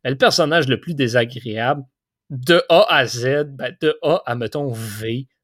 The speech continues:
dans ce film-là, c'est Hugh Jackman. Le reste, bon, le, le président du comité olympique britannique, il est intouchable dans cette catégorie-là.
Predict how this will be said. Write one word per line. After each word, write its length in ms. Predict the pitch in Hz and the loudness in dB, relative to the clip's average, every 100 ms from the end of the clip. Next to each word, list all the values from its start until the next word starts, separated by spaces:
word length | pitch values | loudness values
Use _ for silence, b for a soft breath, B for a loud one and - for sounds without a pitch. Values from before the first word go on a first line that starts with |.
| - | -2
dans 180 | 120 | -2
ce 140 | 123 - | 0 -4
film-là, 460 | 131 123 127 139 165 b b | -4 -2 0 0 0 b b
c'est 520 | - - - 139 151 - b | -6 -4 -2 -2 -2 -6 b
Hugh 300 | 131 - 160 | -10 -8 -6
Jackman. 640 | 135 147 117 - 127 143 156 - b b | 0 2 2 0 0 2 0 -10 b b
Le 180 | 139 123 | 0 2
reste, 260 | 123 156 127 | 6 4 4
bon, 260 | 123 110 - | 0 0 -4
le, 100 | - - - _ | -20 -20 -20 _
le 60 | 127 | -14
président 480 | - 131 120 127 147 | -10 -6 -4 2 2
du 140 | 131 | 2
comité 320 | - 120 - | -4 -6 0
olympique 400 | 143 127 113 147 | 0 0 -2 -6
britannique, 580 | 131 123 - 120 143 135 | -10 -10 -4 -2 -2 -6
il 100 | 120 | -10
est 60 | 120 131 | -8 -8
intouchable 500 | 123 123 - 147 147 | -6 -8 -2 0 0
dans 160 | 127 113 | -2 -6
cette 220 | 135 - | -6 -8
catégorie-là. 720 | 117 - 131 120 113 117 147 | -8 -6 0 0 0 -2 -4